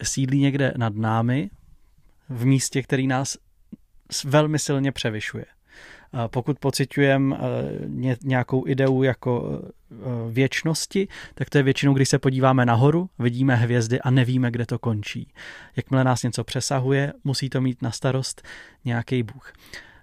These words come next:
A potom, když se ale člověk obrátí do sebe, tak tam je druhý místo, který, eh, obsahuje nekonečnost, protože jakkoliv já se ponořím do sebe, tak tam nikdy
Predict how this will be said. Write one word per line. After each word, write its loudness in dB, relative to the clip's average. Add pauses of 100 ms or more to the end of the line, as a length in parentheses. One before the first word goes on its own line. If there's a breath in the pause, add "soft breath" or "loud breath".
(100)
A -8
potom, 2
když 2
se 0
ale 2
člověk 0
obrátí 0
do -2
sebe, -6 (260)
tak -18
tam 0
je 2
druhý 0
místo, -4
který, -4 (380 soft breath)
eh, -4 (640)
obsahuje 0
nekonečnost, -8
protože -4
jakkoliv -2
já -2
se -6
ponořím -2
do -4
sebe, -6
tak -14
tam -2
nikdy -2